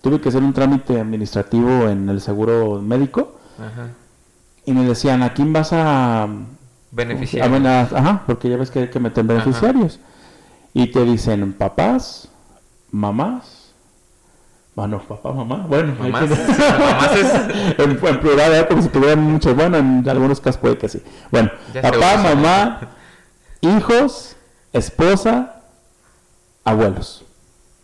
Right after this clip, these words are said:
Speaker 1: Y ya.
Speaker 2: Ah, no sabía yo que hasta los abuelos. Es,
Speaker 1: Sí,
Speaker 2: es
Speaker 1: los
Speaker 2: bueno,
Speaker 1: abuelos
Speaker 2: es bonito,
Speaker 1: entran.
Speaker 2: eh.
Speaker 1: Entonces en mi caso yo puse a pensar: yo abuelos ya no tengo,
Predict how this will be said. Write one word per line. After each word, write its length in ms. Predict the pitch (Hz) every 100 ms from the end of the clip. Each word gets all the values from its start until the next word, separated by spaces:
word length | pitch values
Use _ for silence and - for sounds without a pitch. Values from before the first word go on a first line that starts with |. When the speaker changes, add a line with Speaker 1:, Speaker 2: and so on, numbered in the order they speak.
| _ _
Speaker 1:
Y 160 | 120 104
ya. 200 | 110 - _ _ _ _
Speaker 2:
Ah, 180 | 101 120
no 120 | 131
sabía 240 | 131 123
yo 160 | 123 127
que 80 | 123
hasta 240 | 113 110
los 240 | 104 104 110
abuelos. 420 | 104 113 107 104 - _
Es, 80 | 107
Speaker 1:
Sí, 100 | 110
Speaker 2:
es 40 | 110
Speaker 1:
los 180 | 104
Speaker 2:
bueno, 200 | 117 120 113
Speaker 1:
abuelos 160 | 120
Speaker 2:
es 60 | 117
bonito, 220 | 120 120
Speaker 1:
entran. 220 | 110 110
Speaker 2:
eh. 20 | 135
Speaker 1:
Entonces 300 | 131 175 226
en 80 | 226
mi 60 | -
caso 300 | 202 185 190
yo 100 | 170
puse 140 | 165
a 40 | 165
pensar: 420 | 156 123 104 - -
yo 180 | 123 -
abuelos 380 | 127 131 165 170
ya 80 | 120
no 140 | 113
tengo, 420 | - 190 214 220